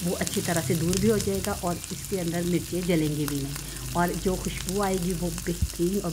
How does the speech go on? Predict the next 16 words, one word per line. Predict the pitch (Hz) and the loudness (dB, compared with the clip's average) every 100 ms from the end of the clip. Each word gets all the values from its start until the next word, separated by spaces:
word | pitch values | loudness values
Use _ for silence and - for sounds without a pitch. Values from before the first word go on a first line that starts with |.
| 143 | -4
बहुत | 160 196 202 | -2 -2 0
ही | |
मज़ेदार | 190 151 151 139 120 | 0 0 -4 -8 -10
है। | - - - - - - - - - - - - - - - - - - | -12 -12 -14 -14 -14 -14 -14 -12 -14 -12 -14 -14 -14 -12 -14 -14 -8 -2
अब | 208 | 0
इस | 214 240 | 0 0
तरह | 220 | 0
आपने | 202 208 | 0 -4
थोड़ी | 202 202 | -2 -2
देर | 185 196 | 2 0
इसको | 196 - | 0 -4
हिलाएं | 180 185 180 220 | -2 0 0 0
और | 190 | -2
बाकी | 165 160 190 | 0 -2 -2
तमाम | 170 180 180 196 | -4 -2 0 2
जो | 190 202 | 2 0